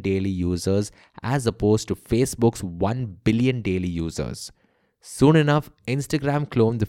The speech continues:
feature and launched its own version dubbed Instagram Stories. And the feature found wide acceptance once again from users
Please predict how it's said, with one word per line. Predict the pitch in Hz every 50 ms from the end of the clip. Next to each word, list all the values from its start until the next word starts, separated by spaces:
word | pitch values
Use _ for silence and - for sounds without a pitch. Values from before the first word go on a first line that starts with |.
| - 101
feature | 98 90 - - 107 110 113 - _ _ _ _ -
and | 87 90 90 87 90 92
launched | 101 101 113 127 123 - - 90
its | - - - _ -
own | 110 110 123 135 143 135
version | 107 101 98 95 95 - - 110 107 101 92 - -
dubbed | 90 92 92 92 - - _ -
Instagram | 113 110 104 - - 113 - 107 98 95 95 95
Stories. | - - 90 82 78 80 78 69 - - - - _ _ _ _ _ _ _ _ -
And | - 82 82 85
the | 87 87 - - 131
feature | 127 131 - - 139 143
found | 135 - - 113 101 95 95 98 92 82 78 80
wide | 85 98 98 110 127 135 117 - -
acceptance | 107 - - - - 110 110 - - 120 113 113 - 90
once | 90 90 92 92 -
again | 101 82 - 80 73 - - - _ _ _ _ _ _
from | _ - 98 95
users | 98 101 120 131 143 131 - 101 90 82 -